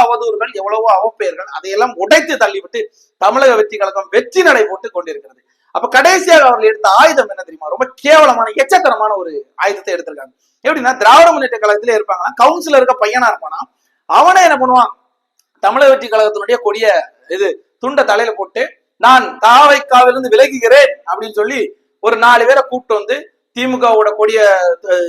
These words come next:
ஷாலை போட்டுட்டு அப்படியே அந்த காடை கிழிச்சு போடக்கூடிய கேவலமான வேலையை பார்த்துட்டு இருக்காங்க.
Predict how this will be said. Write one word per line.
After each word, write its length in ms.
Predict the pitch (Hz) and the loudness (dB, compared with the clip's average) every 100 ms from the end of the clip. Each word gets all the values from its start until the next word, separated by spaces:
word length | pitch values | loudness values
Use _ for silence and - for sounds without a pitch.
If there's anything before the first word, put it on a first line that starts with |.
| 160 | -2
ஷாலை 280 | 247 247 240 | 2 4 2
போட்டுட்டு 420 | 220 208 220 254 254 _ - | -2 -4 -6 -8 -10 _ -6
அப்படியே 340 | 185 - 262 | -6 0 0
அந்த 180 | 226 226 | 0 2
காடை 160 | 240 240 | 2 0
கிழிச்சு 240 | 233 233 240 | -6 -16 -14
போடக்கூடிய 400 | 190 190 175 175 220 _ | -12 -12 -12 -14 -16 _
கேவலமான 540 | 220 233 240 220 220 | -2 0 0 -2 -4
வேலையை 300 | 185 175 202 | -4 -2 -2
பார்த்துட்டு 540 | 180 151 - 180 180 165 | -2 -4 -8 -8 -8 -12
இருக்காங்க. 360 | 151 156 233 | -16 -12 -14